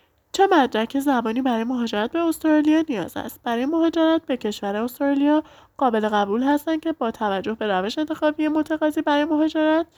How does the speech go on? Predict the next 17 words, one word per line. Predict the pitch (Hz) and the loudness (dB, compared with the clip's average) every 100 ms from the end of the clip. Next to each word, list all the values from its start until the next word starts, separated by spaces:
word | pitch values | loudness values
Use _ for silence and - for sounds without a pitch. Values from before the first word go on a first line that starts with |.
| - - - _ _ | -20 -20 -20 _ _
آزمون‌های | - 247 233 220 220 226 | 0 0 0 -4 -2 -2
آی | - 311 311 | 2 4 4
اس | 311 | 2
و | 339 | -2
تافل | - 302 285 302 311 294 | 0 0 2 2 2 4
و | 285 294 302 | 2 2 0
نمره | 254 214 202 | -2 -4 -4
متفاوتی | 208 220 220 220 214 254 208 | -4 -6 -6 -4 -2 -2 -4
از | 202 | -4
این | 202 196 | -6 -4
آزمون‌ها | 202 214 208 269 | -4 -4 -4 -2
برای | 294 277 285 | 2 2 2
اداره | 285 285 285 | 0 0 -2
مهاجرت | 285 294 302 294 294 | 0 0 2 0 0
استرالیا | 302 294 320 311 311 320 349 - - _ | -2 -2 0 0 2 2 0 -8 -20 _
فرستاده | 285 208 - 185 220 | -2 -2 -4 -6 -8
شود. | - - - | -8 -8 -8